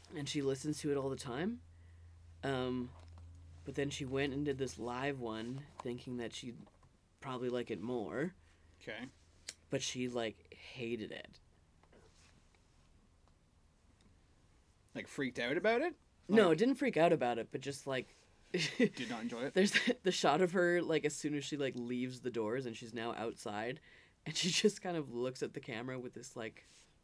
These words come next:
Speaker 1: really disappointed frown on her face, like,
Speaker 2: <laughs>
Speaker 1: "Well, that's a bummer that I hated that so much." Um, but yeah,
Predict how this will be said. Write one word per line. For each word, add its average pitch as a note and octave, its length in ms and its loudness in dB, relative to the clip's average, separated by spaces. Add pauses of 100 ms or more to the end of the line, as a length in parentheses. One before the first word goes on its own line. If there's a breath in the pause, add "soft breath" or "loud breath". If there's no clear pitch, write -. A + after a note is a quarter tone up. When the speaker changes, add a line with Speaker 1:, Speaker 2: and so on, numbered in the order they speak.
(920 soft breath)
Speaker 1:
really A#2+ 200 -8
disappointed A#2 840 -6 (1000)
frown A#2+ 560 -2
on C#3 120 -2
her C#3 200 -4
face, D3 640 0
like, A#2 520 -2
Speaker 2:
<laughs> - 60 -12
Speaker 1:
"Well, D#3+ 320 -4 (1120 loud breath)
that's F3 160 -6
a D3+ 60 -2
bummer C#3 480 -2
that C3+ 260 0
I A#2+ 80 0
hated C3+ 360 -2
that C#3 280 0
so A2+ 140 -6
much." B2+ 440 -6 (1600)
Um, A2+ 360 -6 (960 soft breath)
but - 100 0
yeah, B2 180 6